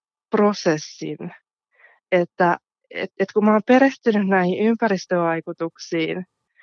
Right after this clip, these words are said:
niin mä oon niinku tietyllä tavalla ruvennut ajattelemaan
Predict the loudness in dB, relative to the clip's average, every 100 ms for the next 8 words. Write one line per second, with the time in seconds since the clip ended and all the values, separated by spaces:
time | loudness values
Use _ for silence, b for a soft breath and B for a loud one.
0 | b b 2 4 2 0 2 4 4 0
1 | 0 0 2 2 4 4 2 0 -4 0
2 | 2 2 2 0 0 -2 -2 0 -2 -2